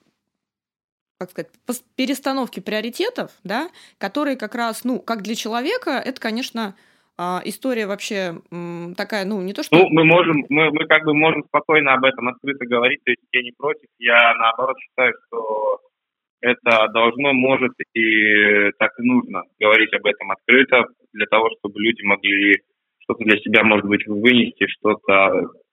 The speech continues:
Speaker 2: почерпнуть, поэтому как бы проблем с этим нет.
Speaker 1: Окей, тогда, а, расскажи кратко, э, опять же, масса, э, интервью, да, в интернете опубликовано. Расскажи кратко свою историю. То есть, когда я задаю вопрос, например, почему там спортсмен вышел из спорта, да, чаще всего это травма.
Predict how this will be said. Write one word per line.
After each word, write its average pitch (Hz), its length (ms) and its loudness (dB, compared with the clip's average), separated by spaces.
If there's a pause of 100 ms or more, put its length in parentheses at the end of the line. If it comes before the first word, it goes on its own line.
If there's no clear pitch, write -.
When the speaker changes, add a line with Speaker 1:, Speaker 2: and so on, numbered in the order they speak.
(180)
Speaker 2:
почерпнуть, 107 540 0
поэтому 95 320 0
как 95 140 -4
бы 92 60 -14
проблем 120 340 4
с 127 60 4
этим 117 200 0
нет. 101 180 2 (760)
Speaker 1:
Окей, 226 340 -6
тогда, 254 600 -6
а, 208 440 -4
расскажи 277 360 -6
кратко, 214 800 -6
э, - 40 -6
опять 214 200 -6
же, 190 240 -8
масса, 233 460 -4
э, 185 340 -6
интервью, 226 560 -6
да, 254 240 -4
в 269 60 -8
интернете 240 420 -6
опубликовано. 208 600 -8
Расскажи 254 380 -6
кратко 254 320 -8
свою 214 220 -6
историю. 339 340 -4
То 220 80 -8
есть, 208 140 -10
когда 226 240 -6
я 262 60 -6
задаю 240 200 -4
вопрос, 269 300 -6
например, 226 240 -6
почему 269 340 -4
там 208 160 -4
спортсмен 214 460 -8
вышел 196 320 -6
из 226 80 -8
спорта, 427 380 -6
да, 233 160 -4
чаще 294 220 -8
всего 226 180 -6
это 254 140 -10
травма. 160 460 -8